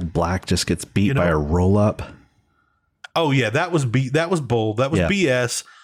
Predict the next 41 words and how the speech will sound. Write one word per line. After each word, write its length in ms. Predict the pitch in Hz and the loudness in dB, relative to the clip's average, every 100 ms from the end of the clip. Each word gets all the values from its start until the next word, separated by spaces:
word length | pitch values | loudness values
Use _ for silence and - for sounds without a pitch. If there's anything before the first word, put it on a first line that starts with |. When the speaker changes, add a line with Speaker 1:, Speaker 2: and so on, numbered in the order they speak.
| _ - | _ -2
Speaker 2:
Also, 480 | 180 226 - 233 | 0 2 0 0
I 120 | - 170 | 0 -2
didn't 440 | 143 196 196 185 | 0 -2 2 2
like, 460 | 151 139 131 120 - _ _ _ _ _ _ _ - | 2 0 -2 -4 -12 _ _ _ _ _ _ _ -4
although 300 | 143 147 143 | -2 2 2
I, 220 | 156 151 135 | 0 -2 -4
I 120 | 156 | -4
am 260 | 165 156 156 | -2 -2 0
able 220 | 175 175 | 2 2
to 100 | 139 | 2
justify 680 | 117 139 135 - 131 139 127 | 2 0 0 -2 -2 0 0
it 120 | 120 | 0
in 40 | |
my 180 | 120 107 | 0 0
head, 460 | 98 107 98 101 104 _ _ _ _ _ _ _ _ _ | -2 -4 -4 -8 -16 _ _ _ _ _ _ _ _ _
that 560 | 113 104 131 123 - - - _ _ | 0 2 2 0 -6 -12 -14 _ _
the 120 | 127 | -2
Dark 440 | 113 127 139 151 - | 0 0 0 0 0
Order, 440 | 127 123 107 107 | 2 2 2 0
because 380 | 127 151 185 147 | -2 -2 -2 0
the 80 | 160 | 0
Dark 260 | 185 180 180 | 0 2 2
Order 200 | 175 160 | 2 2
was 180 | 139 | 0
carrying 520 | - - 151 147 139 131 | -2 -2 0 2 2 0
out 300 | 120 107 - | -2 -6 -4
ten 360 | 147 135 117 | 0 2 2
with 120 | 113 | 0
the 160 | 127 117 | 0 -2
injured 320 | 107 104 101 | -2 -4 -2
knee. 400 | 117 120 104 101 | 0 0 -2 -2
Speaker 1:
Yeah. 280 | 113 98 78 - - - - - _ _ _ | 0 0 -2 -8 -20 -20 -20 -20 _ _ _
Speaker 2:
And 100 | 147 | 0
that 80 | 143 | 4
they 160 | 156 | 4
just 180 | 202 214 | 2 0
kinda 200 | 220 202 | -2 0
left 240 | 175 165 139 | 2 0 0
Miro 340 | 139 135 120 | 2 4 2
to 80 | 107 | 0
die. 480 | 95 117 107 101 | -2 -2 -2 -6